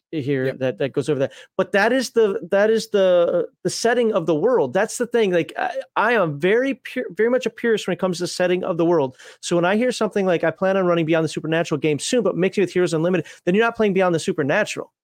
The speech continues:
Speaker 1: You're making
Speaker 2: Right.
Speaker 1: a homebrew thing that, that was not meant for Beyond the
Speaker 2: Right.
Speaker 1: Supernatural.
Speaker 2: And, and you're making a lot of work for yourself because you will have to curate every single power that you allow. And you're not
Speaker 1: Well, he
Speaker 2: gonna
Speaker 1: li-,
Speaker 2: ha-,
Speaker 1: he
Speaker 2: you're not
Speaker 1: likes
Speaker 2: gonna be able
Speaker 1: high-powered
Speaker 2: to
Speaker 1: games.
Speaker 2: allow many of them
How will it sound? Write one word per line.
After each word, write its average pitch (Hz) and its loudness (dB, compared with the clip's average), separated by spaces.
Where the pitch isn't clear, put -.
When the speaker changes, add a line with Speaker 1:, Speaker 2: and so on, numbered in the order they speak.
Speaker 1:
You're 185 4
making 208 4
Speaker 2:
Right. 175 2
Speaker 1:
a 151 0
homebrew 202 4
thing 160 0
that, 156 -4
that 175 2
was 165 0
not 175 0
meant 156 -2
for 165 -2
Beyond 139 0
the 123 -2
Speaker 2:
Right. 147 0
Speaker 1:
Supernatural. 131 -6
Speaker 2:
And, 196 -2
and 202 -2
you're 180 -2
making 220 0
a 151 2
lot 160 0
of 147 0
work 143 -4
for 131 -8
yourself 101 -10
because 131 -4
you 165 -10
will 214 0
have 170 -4
to 143 -10
curate 170 -4
every 165 -4
single 143 -6
power 113 -6
that 131 -4
you 135 -6
allow. 117 -4
And 151 -6
you're 160 0
not 202 4
Speaker 1:
Well, 196 4
he 202 4
Speaker 2:
gonna 254 4
Speaker 1:
li-, 240 2
Speaker 2:
ha-, 170 -2
Speaker 1:
he - -2
Speaker 2:
you're 247 6
not 254 6
Speaker 1:
likes - 0
Speaker 2:
gonna 202 4
be 180 6
able 185 6
Speaker 1:
high-powered 160 4
Speaker 2:
to 147 4
Speaker 1:
games. 131 0
Speaker 2:
allow 135 0
many 151 -2
of 104 -6
them 92 -18